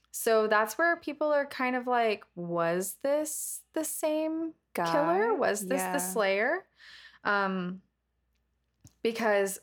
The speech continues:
Speaker 1: really that's kinda all they were using to link things, that and that they were on Lover's Lane.
Speaker 2: Yeah.
Speaker 1: And this was a random house. It does seem very different, but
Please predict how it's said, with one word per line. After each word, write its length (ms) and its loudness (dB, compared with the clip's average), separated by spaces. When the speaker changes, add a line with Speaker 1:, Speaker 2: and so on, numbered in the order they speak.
Speaker 1:
really 340 -2
that's 460 -2
kinda 260 -4
all 220 2
they 100 0
were 100 0
using 440 -4
to 120 -4
link 280 -4
things, 460 -6
that 340 2
and 180 -4
that 220 -2
they 140 -2
were 220 -2
on 640 0
Lover's 360 2
Lane. 580 -2
Speaker 2:
Yeah. 440 2
Speaker 1:
And 100 -4
this 160 -4
was 140 -2
a 80 0
random 640 -2
house. 580 0
It 160 -2
does 200 2
seem 300 -2
very 320 2
different, 640 -4
but 240 2